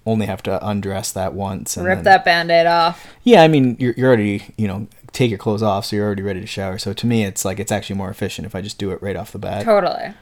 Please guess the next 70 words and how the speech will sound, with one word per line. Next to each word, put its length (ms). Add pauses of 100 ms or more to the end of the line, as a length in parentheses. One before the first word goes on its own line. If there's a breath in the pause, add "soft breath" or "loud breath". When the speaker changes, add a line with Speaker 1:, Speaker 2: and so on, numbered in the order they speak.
(200)
Speaker 1:
Um, 160
and, 160
and 140
sometimes 240
I'll 120
get 200
food 240
cooking, 540
you 80
know, 140
if 100
you're 60
gonna 200
have 160
some 220
tea 260
or 120
some 160
coffee 580
or 340 (400 loud breath)
put 140
a 20
sweet 220
potato 260
in 80
the 60
microwave, 440
like, 200
you 60
could 280 (240)
throw 180
that 200
in, 180
right, 160
and 100
get 120
it 100
sort 140
of 80
cooking. 420 (540 soft breath)
I 240
always 200
find 300
the 80
oatmeal 600
is 160
a 80
little 240
risky, 640
and 140
that 80
you're 80
gonna 120
burn 320
that 220
and 100
boil 280
it 60
over 220
while 160
you're 80
in 140
the 160
shower, 360
Speaker 2:
Have 20
Speaker 1:
but 240
Speaker 2:
done. 220
Will 220
do 220
again. 480